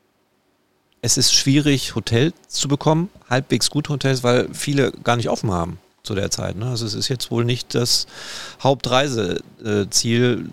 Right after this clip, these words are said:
der Menschen im Januar, so wie ich es gelesen habe. Und auch selber in Erfahrung gebracht habe, als ich bei Booking Punkt com mal durchgeblättert habe, wo man am besten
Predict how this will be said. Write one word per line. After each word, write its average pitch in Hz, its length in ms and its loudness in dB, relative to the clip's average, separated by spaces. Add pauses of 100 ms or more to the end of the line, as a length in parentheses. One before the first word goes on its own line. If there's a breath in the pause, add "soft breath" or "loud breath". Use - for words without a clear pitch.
der 113 120 4
Menschen 120 480 -2
im 107 200 -2
Januar, 98 420 -2 (120)
so 87 200 -8
wie 98 80 -2
ich 101 60 0
es - 60 2
gelesen 92 380 -4
habe. 90 260 -4 (120)
Und 123 120 0
auch 143 140 4
selber 165 400 4 (160)
in 139 80 2
Erfahrung 143 340 4
gebracht 113 240 2
habe, 117 140 4
als 110 160 4
ich 117 100 -2
bei 120 140 2
Booking 113 380 -2
Punkt 113 200 -8
com 127 260 0 (440 loud breath)
mal 120 100 4
durchgeblättert 117 640 4
habe, 107 120 2
wo 117 100 2
man 110 160 0
am 107 160 -2
besten 107 460 -2